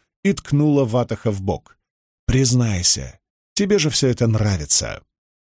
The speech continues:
«Я нервничаю, как новобранец в первый день на войне», признался Ватах. «Руки дрожат, вздрагиваю от каждого шороха, и меня тошнит». «Видишь», сказала Шалан,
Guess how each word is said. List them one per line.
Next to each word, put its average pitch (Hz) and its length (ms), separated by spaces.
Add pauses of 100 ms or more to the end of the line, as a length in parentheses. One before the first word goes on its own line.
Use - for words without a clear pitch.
(240)
«Я 92 280
нервничаю, 101 720
как 95 200
новобранец 107 680
в - 80
первый 110 360
день 110 200
на 98 120
войне», 110 440 (240)
признался 120 600
Ватах. - 520 (460)
«Руки 147 320
дрожат, 131 600 (360)
вздрагиваю 120 560
от 113 100
каждого 117 360
шороха, 104 600 (400)
и 113 420
меня 104 300
тошнит». - 640 (460)
«Видишь», 156 560 (120)
сказала 107 420
Шалан, 73 500